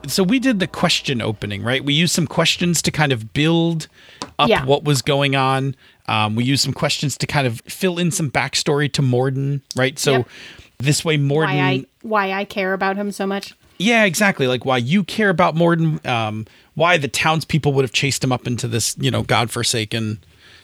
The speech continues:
Speaker 1: literally godforsaken temple. And then
Speaker 2: Mm-hmm.
Speaker 1: we used a couple questions to, we used a couple questions to set some things about the Ice Angel. Uh, that
Speaker 2: Yeah.
Speaker 1: is stuff that we can, like, I will then use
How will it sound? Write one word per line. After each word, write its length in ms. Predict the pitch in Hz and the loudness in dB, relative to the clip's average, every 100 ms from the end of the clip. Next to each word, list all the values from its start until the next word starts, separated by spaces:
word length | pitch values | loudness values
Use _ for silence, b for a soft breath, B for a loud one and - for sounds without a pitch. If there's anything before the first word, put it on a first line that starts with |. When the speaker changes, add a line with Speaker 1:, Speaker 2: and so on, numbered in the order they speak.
| b | b
Speaker 1:
literally 360 | 117 185 160 98 | -2 0 0 -2
godforsaken 680 | 92 107 - 110 - 107 104 | -2 -2 -2 -2 -2 -2 -4
temple. 460 | - 131 131 123 B B B B | -2 0 2 0 B B B B
And 160 | 220 220 | 2 4
then 140 | 226 | 4
Speaker 2:
Mm-hmm. 60 | 240 | 4
Speaker 1:
we 80 | 214 | 4
used 240 | 220 185 | 2 0
a 20 | |
couple 240 | - 196 202 | 0 0 2
questions 640 | 190 175 - 175 160 - | 2 2 2 0 0 -2
to, 600 | - 156 139 135 127 120 - | -2 0 0 0 -2 -4 -4
we 100 | 170 | 0
used 100 | 208 | 0
a 40 | - | 2
couple 160 | 208 185 | 0 2
questions 400 | 180 - 156 - | 0 0 0 0
to 80 | 143 | 2
set 440 | - 175 - - B B B | 2 0 -2 -12 B B B
some 200 | - 156 | 0 0
things 380 | - 160 147 139 | 2 2 2 0
about 380 | 123 123 - | 0 0 -2
the 200 | - 117 | -4 -4
Ice 300 | - 107 - | -2 -2 -2
Angel. 420 | 101 98 - - - _ _ 117 | -4 -6 -8 -10 -18 _ _ -2
Uh, 240 | 107 101 | 0 2
that 180 | 117 127 | 2 2
Speaker 2:
Yeah. 60 | |
Speaker 1:
is 120 | 120 - B B | 0 -6 B B
stuff 380 | - - 170 147 | -8 0 0 2
that 120 | 160 | 0
we 120 | 143 139 | 2 2
can, 260 | 135 135 | 2 0
like, 220 | 123 127 - | 0 -2 0
I 220 | 135 156 | 2 2
will 140 | 143 | 2
then 220 | 123 123 113 | 2 0 0
use 840 | 120 131 127 117 107 101 - | 0 -2 -2 -4 -6 -6 -4